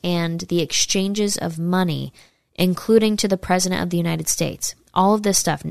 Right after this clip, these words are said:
apparently nobody in our federal government cares about that, but they will raid the personal residence of the former president of the United States. It is insane to me.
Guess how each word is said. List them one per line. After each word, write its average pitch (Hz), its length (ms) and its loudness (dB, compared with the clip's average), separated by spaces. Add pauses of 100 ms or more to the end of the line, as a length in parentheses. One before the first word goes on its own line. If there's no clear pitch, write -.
(120)
apparently 185 340 -2
nobody 170 360 0
in 156 80 -4
our 151 180 -4
federal 165 400 2
government 151 380 -6
cares 156 240 -6
about 147 240 -8
that, 143 280 -8 (380)
but 175 180 2
they 180 140 6
will 170 380 4 (340)
raid 175 580 2 (600)
the 165 320 -2 (480)
personal 196 800 2
residence 160 800 -2 (400)
of 165 240 0
the 165 80 0
former 160 300 0
president 156 420 -4
of 156 60 -8
the 156 80 -4
United 151 300 -6
States. - 300 -6 (560)
It 226 240 8
is 190 320 2 (460)
insane 165 460 -2
to 160 120 -8
me. 139 220 -14